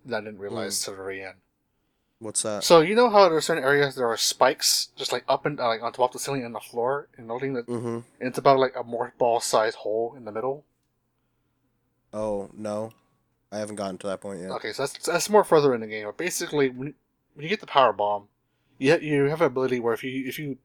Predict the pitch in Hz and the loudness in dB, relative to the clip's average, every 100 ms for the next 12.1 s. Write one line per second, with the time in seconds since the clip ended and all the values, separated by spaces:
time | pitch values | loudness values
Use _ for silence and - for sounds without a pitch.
0 | _ _ _ - - - - - 135 - | _ _ _ -6 -4 -4 -8 -6 -4 2
1 | 160 208 247 160 127 123 113 113 113 104 | 4 6 2 2 4 4 4 0 -4 0
2 | 104 98 107 _ _ _ _ _ 127 120 | 2 0 -4 _ _ _ _ _ -10 -2
3 | 143 127 - 131 151 147 160 170 - _ | -2 -2 2 4 6 6 4 2 -8 _
4 | _ - 131 139 139 - - 139 160 147 | _ -8 -2 -2 -2 -6 -6 -4 -2 -2
5 | 139 110 117 110 - 104 95 98 _ _ | -2 0 2 2 -2 -10 -14 -16 _ _
6 | _ _ 107 113 101 - 160 139 117 147 | _ _ -10 -8 -6 -2 0 0 0 0
7 | 160 147 135 127 - 180 185 196 143 123 | 0 0 0 -2 -2 2 4 4 0 -2
8 | 107 143 - 185 185 - 180 156 131 151 | 0 2 4 4 2 0 0 0 2 2
9 | 151 156 127 127 120 131 123 113 - 113 | 4 2 2 -4 -2 -2 0 -2 -2 -2
10 | 127 - 175 180 - 113 110 110 107 104 | -2 2 4 4 0 -6 -4 -4 -6 -10
11 | 107 _ 117 123 110 101 104 98 - 101 | -12 _ -2 0 0 -2 -4 -6 -8 -8
12 | 101 | -10